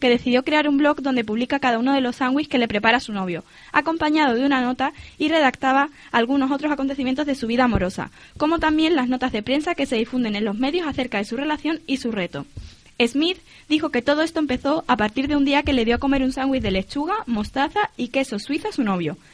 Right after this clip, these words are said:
Eric le expresó que en su vida nunca había comido un sándwich tan rico como ese. Era el mejor en su vida.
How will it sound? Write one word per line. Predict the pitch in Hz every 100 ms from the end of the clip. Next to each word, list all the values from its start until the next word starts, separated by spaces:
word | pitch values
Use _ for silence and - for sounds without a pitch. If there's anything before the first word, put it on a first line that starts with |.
| - - -
Eric | 269 302 339
le |
expresó | 311 285 240 277 294
que | 247
en | 226
su | 220
vida | 240 277 294
nunca | 269 277
había | 277 269
comido | 254 269
un | 262
sándwich | 269 269 302
tan | 285 233
rico | 247 277
como | 277 214
ese. | 190 - 180 - - -
Era | 262 277 466 -
el | 226 208
mejor | 185 - 269 - _
en | 269
su | 240 196
vida. | 185 160